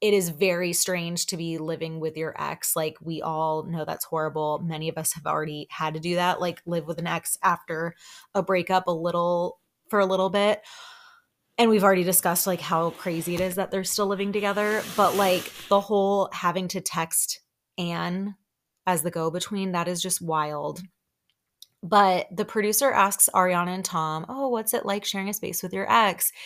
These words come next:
And Ariana says, "It's effing stupid. He has done some weird things like open my mail, illegal, and put plates on my car." I would lose my mind. Like, I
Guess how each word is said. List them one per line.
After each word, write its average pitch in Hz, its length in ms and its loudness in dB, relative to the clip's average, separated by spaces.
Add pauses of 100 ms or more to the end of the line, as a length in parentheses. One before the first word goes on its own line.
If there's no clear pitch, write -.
(360)
And 196 100 0
Ariana 190 380 0
says, 165 420 0
"It's - 200 -8
effing 226 400 2
stupid. 170 720 0 (200)
He 214 120 0
has 185 100 2
done 185 140 -2
some 165 260 -2
weird 196 400 -2
things 185 320 -4
like 170 240 -2
open 226 380 2
my 226 200 2
mail, 185 960 0 (800)
illegal, 160 580 -2 (480)
and 214 160 2
put 220 200 4
plates 214 400 0
on 196 160 2
my 175 140 -2
car." - 580 0 (600)
I 208 300 10
would 392 340 4
lose 196 460 0
my 180 200 -2
mind. 151 600 -6 (400)
Like, 226 280 2
I 254 640 8